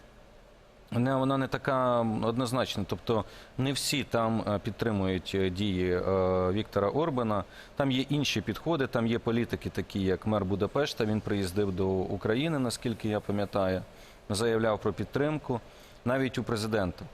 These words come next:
Угорщини дещо інша пі-, позиція, ніж, е, у, ну, це як з Грузією, знаєте. Тобто подібна позиція. Там президент, е, своя позиція, у прем'єра вона абсолютно на сьогоднішній день, я думаю, по відношенню до України, е,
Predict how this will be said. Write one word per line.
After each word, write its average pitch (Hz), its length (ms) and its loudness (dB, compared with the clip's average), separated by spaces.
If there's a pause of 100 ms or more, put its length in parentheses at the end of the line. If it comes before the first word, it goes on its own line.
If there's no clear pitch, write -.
(200)
Угорщини 92 580 -2 (200)
дещо 101 320 0
інша 104 300 0
пі-, 101 160 -2
позиція, 104 580 -2
ніж, 98 320 0
е, 95 80 2 (320)
у, 92 260 0 (480)
ну, 143 140 0
це 185 160 0
як 170 140 0
з 123 60 -2
Грузією, 85 420 0
знаєте. 117 400 -2 (240)
Тобто 101 240 -4
подібна 117 460 0
позиція. 92 480 0
Там 104 220 0
президент, 104 600 0
е, 95 160 0
своя 135 300 0
позиція, 107 500 -2
у 98 80 0
прем'єра 110 480 2
вона 101 340 2 (420)
абсолютно 110 520 0
на 101 100 0
сьогоднішній 107 540 0
день, 127 240 0
я 107 120 2
думаю, 95 840 2 (380)
по 117 100 2
відношенню 117 500 0
до 107 140 0
України, 110 580 0
е, 92 280 0